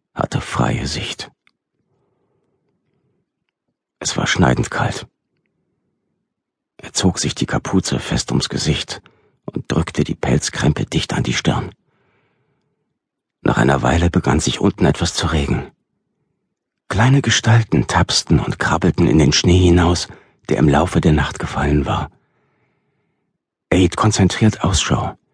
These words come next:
und entdeckte fast sofort, wonach er suchte. Seine Augen verengten sich vor Freude. Das kleine Bärchen spielte heute auch draußen.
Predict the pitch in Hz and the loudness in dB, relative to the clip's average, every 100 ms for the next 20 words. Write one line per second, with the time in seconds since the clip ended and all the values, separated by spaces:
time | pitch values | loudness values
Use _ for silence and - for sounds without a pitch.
0 | _ _ _ _ _ _ - - 67 - | _ _ _ _ _ _ -2 0 -2 -2
1 | 85 - 80 - 92 - 90 - - 76 | -4 0 -2 0 -2 0 0 0 0 -2
2 | - 82 76 - 67 - 69 - - - | -2 0 0 0 -2 -4 -4 -4 -6 -8
3 | - _ _ _ _ _ _ _ _ _ | -14 _ _ _ _ _ _ _ _ _
4 | _ _ _ _ _ - - - - 67 | _ _ _ _ _ -4 -4 -2 -4 -2
5 | 69 71 - - - 95 - - 76 76 | -4 -4 -4 -2 0 0 -2 -2 -2 -2
6 | - - - - 107 110 - _ _ _ | -6 -6 -6 -4 -4 -6 -10 _ _ _
7 | _ _ _ _ _ _ _ _ - - | _ _ _ _ _ _ _ _ -16 -12
8 | - - - 85 85 - 78 82 - 92 | -10 -6 -4 -2 -2 0 0 0 -2 -2
9 | - - - - - 80 - - - - | -2 -6 -4 -2 0 2 0 0 -2 -4
10 | - 76 - 73 | -4 -2 -2 -6